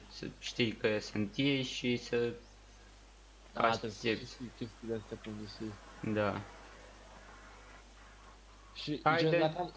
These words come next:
Speaker 1: ai de început pe aia de căprioare care o ai tu de început acum, care
Speaker 2: Da.
Speaker 1: o ai pe patru pusă. Din câte știu.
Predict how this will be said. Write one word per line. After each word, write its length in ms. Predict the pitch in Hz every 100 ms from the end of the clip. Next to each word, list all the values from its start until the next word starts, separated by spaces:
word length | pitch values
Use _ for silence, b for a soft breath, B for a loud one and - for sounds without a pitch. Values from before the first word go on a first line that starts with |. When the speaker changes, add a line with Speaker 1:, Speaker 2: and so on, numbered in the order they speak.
| -
Speaker 1:
ai 240 | - 147
de 140 | 151 147
început 520 | 143 160 156 160 156
pe 80 | 147
aia 160 | 143
de 180 | 139 139
căprioare 640 | - 131 - 143 104 101
care 260 | 95 104 98
o 80 | 98
ai 120 | 101
tu 120 | -
de 120 | 104
început 360 | 101 95 101 101
acum, 300 | 98 95 98 -
care 400 | - 104 104 107
Speaker 2:
Da. 240 | 107 113 107 104
Speaker 1:
o 160 | 117 117
ai 100 | 117
pe 200 | 117 120 117 113 -
patru 380 | 123 101 - 98 -
pusă. 240 | - 107 - - - - - - - - - - - - - - - - - -
Din 300 | 95 101 98
câte 420 | - 101 - 104
știu. 340 | 98 - 107